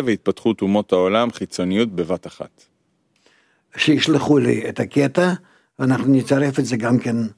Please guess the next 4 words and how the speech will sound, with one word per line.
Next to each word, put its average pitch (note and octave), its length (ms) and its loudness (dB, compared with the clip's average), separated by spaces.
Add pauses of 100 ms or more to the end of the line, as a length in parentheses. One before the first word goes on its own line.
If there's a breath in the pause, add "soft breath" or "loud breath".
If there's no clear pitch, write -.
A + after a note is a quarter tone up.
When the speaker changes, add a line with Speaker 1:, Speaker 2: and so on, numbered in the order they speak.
(600)
Speaker 2:
ל-, A#2 100 -2 (840)
ל-, A2 580 -14
למאמר A2+ 540 -2
הזה. G2 240 -8